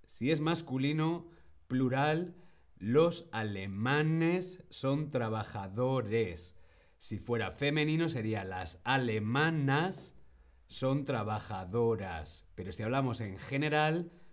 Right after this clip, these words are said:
hombres y mujeres, sería los alemanes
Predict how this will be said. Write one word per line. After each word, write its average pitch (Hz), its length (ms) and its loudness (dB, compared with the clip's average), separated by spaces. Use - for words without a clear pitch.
hombres 95 720 -2
y 170 100 2
mujeres, 160 760 2
sería 123 680 -2
los 156 640 2
alemanes 127 800 0